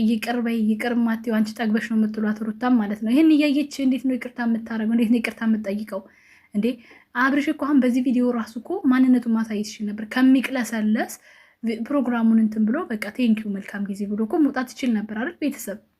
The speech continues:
ይችል ነበር እኮ። እሺ ታዲያ ምንድን ነው አሁን እንደዚህ ሆኖ? እንዲ ፈጣሪ ሆይ ወዶ አይስቋል የሀገሬ ሰው።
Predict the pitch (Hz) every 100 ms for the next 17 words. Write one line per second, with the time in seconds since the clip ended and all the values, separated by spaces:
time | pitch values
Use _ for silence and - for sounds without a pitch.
0 | _ _ - 254 311 311 262 220 208 -
1 | - 190 _ _ _ _ _ _ 330 330
2 | 302 - 269 247 254 262 233 220 202 202
3 | 202 185 185 190 220 208 - - - 226
4 | 247 220 226 214 226 220 196 - - -
5 | - _ _ _ _ _ _ _ _ _
6 | _ _ 208 - 175 170 214 214 - 214
7 | _ _ _ _ _ _ _ _ 196 175
8 | 180 175 - 170 170 185 180 175 196 190
9 | 220